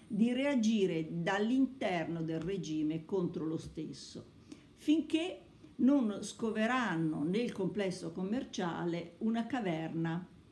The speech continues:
che richiama chiaramente la caverna di Platone, dove l'essere umano capisce la, eh, verità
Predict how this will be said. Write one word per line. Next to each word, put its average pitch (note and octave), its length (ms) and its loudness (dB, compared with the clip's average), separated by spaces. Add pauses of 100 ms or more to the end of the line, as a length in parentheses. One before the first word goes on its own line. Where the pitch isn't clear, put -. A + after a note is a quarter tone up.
(560)
che G#3 180 2
richiama G3+ 760 -2
chiaramente F3+ 680 -2
la G3+ 180 0
caverna F3 500 -2
di D#3+ 120 -2
Platone, D#3+ 840 -2 (300)
dove A3 340 -2
l'essere A#3+ 380 -2
umano A#3+ 640 0
capisce - 920 0 (220)
la, F3 500 2
eh, D#3+ 340 -4
verità F3+ 920 0